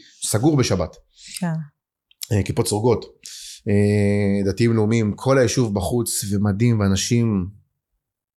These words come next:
Speaker 1: אין דברים כאלה.
Speaker 2: וזה לא היה.
Speaker 1: מה זה לא היה?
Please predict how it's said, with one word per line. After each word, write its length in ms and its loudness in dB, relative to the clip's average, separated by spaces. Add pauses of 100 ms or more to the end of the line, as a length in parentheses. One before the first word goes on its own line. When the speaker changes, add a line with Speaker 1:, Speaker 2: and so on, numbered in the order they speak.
(340)
Speaker 1:
אין 120 4
דברים 320 2
כאלה. 380 0
Speaker 2:
וזה 240 0
לא 100 2
היה. 220 0 (840)
Speaker 1:
מה 120 -2
זה 140 -2
לא 120 -4
היה? 160 -10